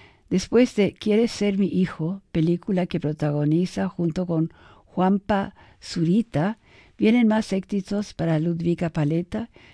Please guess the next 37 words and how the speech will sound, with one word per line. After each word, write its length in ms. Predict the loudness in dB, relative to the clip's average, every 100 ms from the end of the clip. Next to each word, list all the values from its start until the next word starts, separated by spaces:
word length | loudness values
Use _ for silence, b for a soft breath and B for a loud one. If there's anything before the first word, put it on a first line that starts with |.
| B
que 100 | -2
pronto 400 | 2 2 2 -4
se 140 | -2
anunciarán. 800 | -2 0 -2 -2 -2 -2 -4 -8 -12 b b b
Por 140 | 0 2
lo 160 | 2
pronto, 500 | 2 2 2 0 -4
para 220 | 0 0
el 80 | 0
próximo 520 | -2 -4 -2 0 0
año, 420 | 2 2 0 -4 -8 B B B
es 160 | -4
probable 480 | 0 0 0 0 0
que 100 | -2
se 200 | 0 0
estrene 520 | 0 0 0 0 0
después 720 | 0 -2 -2 0 0 0 -4 -20 B B B
un 100 | -4
filme 460 | 0 2 2 2 0
que 140 | 0
hizo 340 | 0 0 -2 -2
al 140 | 0
lado 300 | 0 0 -2
de 100 | -4
su 160 | -4 -4
hijo 220 | -2 -2
Nicolás. 720 | -4 -4 -4 -4 -6 -10 -20 B B B B B
Y 100 | 2
los 160 | 2 2
proyectos 500 | 0 2 0 -2 -2
seguirán, 560 | 0 2 2 2 0 -2
incluso 440 | -2 -2 -4 -2
personales. 840 | -2 -4 -2 -2 0 -2 -4 -8 -20 _ B B B B
"Siempre 400 | -12 0 2 2
tengo 300 | 2 0 0
cosas 320 | 0 -2 0 -2
alternas. 800 | -4 -2 -2 0 -2 -6 -12